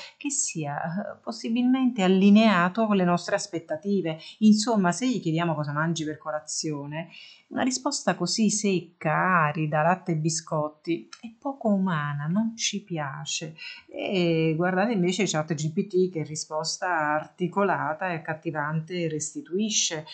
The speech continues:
Per la colazione immagino qualcosa di leggero e nutriente, magari una ciotola di yogurt, eccetera. E poi addirittura chiede: "E tu cosa hai mangiato per colazione oggi?" Insomma, vorremmo che il software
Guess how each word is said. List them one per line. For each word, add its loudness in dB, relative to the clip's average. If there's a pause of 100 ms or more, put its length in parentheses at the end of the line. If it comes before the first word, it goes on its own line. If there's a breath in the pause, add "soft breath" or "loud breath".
(160 loud breath)
Per -6
la -4
colazione -4
immagino -2
qualcosa -6
di -2
leggero -2
e 2
nutriente, -2
magari -2
una -6
ciotola -6
di -4
yogurt, -4
eccetera. -12
E -20
poi -8
addirittura -2
chiede: -2
"E -6
tu -2
cosa -6
hai -10
mangiato -10
per -20
colazione -10
oggi?" -8 (440 loud breath)
Insomma, -6 (280)
vorremmo 2 (260 loud breath)
che -6
il 2
software -6